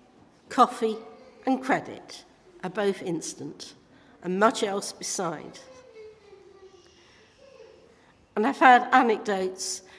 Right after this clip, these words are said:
about shops selling mince pies with the November sell-by date.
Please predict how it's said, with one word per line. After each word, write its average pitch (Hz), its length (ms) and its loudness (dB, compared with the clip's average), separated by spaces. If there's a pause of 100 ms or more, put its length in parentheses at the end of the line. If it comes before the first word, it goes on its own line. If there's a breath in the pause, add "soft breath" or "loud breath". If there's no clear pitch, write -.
about 240 360 2
shops - 800 -4 (180 loud breath)
selling 285 400 2
mince 175 300 -2
pies 185 760 -4 (240 loud breath)
with 202 120 -4
the 202 80 0
November 185 560 0
sell-by 160 560 -2
date. - 480 -16